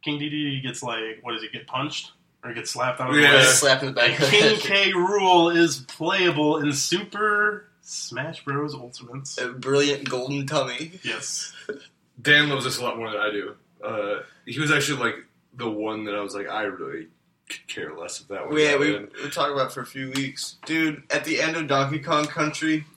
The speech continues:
Speaker 3: when you defeat K. Rool, and it hits those fake credits that are all crocodile names, <laughs> and then it's like, comes back, it's the second part of the King K. Rool fight. Uh, that's my love for him.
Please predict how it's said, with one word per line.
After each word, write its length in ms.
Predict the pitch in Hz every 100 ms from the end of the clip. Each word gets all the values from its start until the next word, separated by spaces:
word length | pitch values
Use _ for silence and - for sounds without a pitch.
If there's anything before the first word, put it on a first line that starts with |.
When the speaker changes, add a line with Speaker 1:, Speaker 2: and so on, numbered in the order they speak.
| -
Speaker 3:
when 140 | 131
you 100 | 131
defeat 420 | 127 123 139 139
K. 220 | - 135
Rool, 520 | 131 120 127 131 135 - - - _
and 100 | 127
it 100 | 127
hits 300 | 135 139 135
those 280 | - 123 117 - -
fake 400 | - 127 131 131
credits 540 | - - 127 131 135 -
that 140 | 123
are 100 | 117
all 200 | 117 120
crocodile 640 | - 120 - 135 123 123 127
names, 600 | 127 131 139 135 - - - - _
<laughs> 300 | _ _ -
and 100 | 208 151 - - - - - 143
then 260 | 139 139
it's 120 | 135
like, 160 | 131 -
comes 240 | 175 160
back, 260 | 139 147 147
it's 160 | 143 -
the 60 |
second 300 | 139 139 135
part 160 | 151 135
of 40 |
the 60 | 123
King 180 | 147 135
K. 120 | 135
Rool 260 | 120 127
fight. 260 | 131 135 135 _ _ _ _ _
Uh, 400 | - 113 110 104 - _ _ _ _ _ _ -
that's 240 | 135 139
my 180 | 156 131
love 260 | 113 113
for 140 | - 110
him. 240 | 113 101